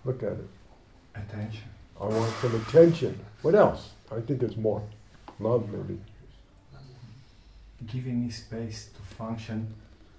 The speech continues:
Speaker 2: my own way.
Speaker 1: Beautiful.
Speaker 2: The way I am built.
Speaker 1: Okay, so what you're asking for is for him to give you space to function in the way you're built, in your own way, so that you can relax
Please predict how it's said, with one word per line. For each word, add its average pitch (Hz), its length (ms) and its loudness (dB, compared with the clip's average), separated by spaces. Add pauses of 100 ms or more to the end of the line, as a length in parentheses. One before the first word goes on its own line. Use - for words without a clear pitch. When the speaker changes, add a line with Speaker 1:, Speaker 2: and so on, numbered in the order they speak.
(160)
Speaker 2:
my 110 300 -6 (120)
own 104 360 -6
way. 101 320 -4 (240)
Speaker 1:
Beautiful. 113 500 4
Speaker 2:
The 101 80 2
way 113 260 -2 (140)
I 104 60 -6
am 98 140 -6 (100)
built. 104 220 -2 (280)
Speaker 1:
Okay, 143 400 6 (240)
so 151 400 8
what 135 240 4
you're 151 140 8 (240)
asking 190 400 4
for 127 500 8
is 127 240 6
for 113 220 0
him 180 320 6
to 196 80 6
give 170 280 4
you 156 140 4
space 117 680 6 (500)
to 139 180 4
function 175 840 6
in 143 140 4
the 135 80 10
way 135 220 8
you're 123 200 6
built, 117 480 6 (140)
in 123 140 4
your 117 260 2
own 165 420 8
way, 107 300 4 (360)
so 151 200 8
that 143 200 10
you 170 140 8
can 156 280 2
relax 127 760 4